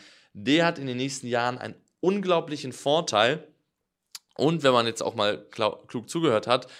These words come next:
das, was ja immer alle sagen, „Oh, die chinesischen Händler sind alle so stark und haben so günstige Einkaufspreise“, das ist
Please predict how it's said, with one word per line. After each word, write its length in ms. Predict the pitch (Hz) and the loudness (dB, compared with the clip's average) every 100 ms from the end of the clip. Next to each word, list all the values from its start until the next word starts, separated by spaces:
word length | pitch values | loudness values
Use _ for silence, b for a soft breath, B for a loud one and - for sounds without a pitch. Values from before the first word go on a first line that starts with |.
| B | B
das, 220 | - 117 | -6 -2
was 120 | 123 - | -2 -2
ja 80 | 110 | -4
immer 200 | 113 - | -4 -2
alle 160 | 120 | -2
sagen, 280 | 117 131 147 | 2 0 0
„Oh, 260 | 202 247 226 | -4 -4 -4
die 80 | |
chinesischen 640 | 196 202 196 226 214 - 196 | -6 -6 -6 -8 -8 -6 -4
Händler 380 | 202 226 226 190 | -4 -4 -4 -4
sind 140 | 196 | -2
alle 200 | 196 196 | -4 -4
so 120 | 190 | -4
stark 520 | 185 - 202 233 220 | -8 -2 -2 -2 -4
und 60 | 185 | -6
haben 120 | 175 | -8
so 80 | 175 | -8
günstige 400 | 185 190 - 180 | -10 -8 -8 -6
Einkaufspreise“, 840 | - 220 185 165 - 160 151 147 151 B B B B - | -8 -8 -10 -12 -6 -2 0 -2 -6 B B B B 2
das 180 | 151 | 2
ist 320 | 175 180 - | 2 -6 -12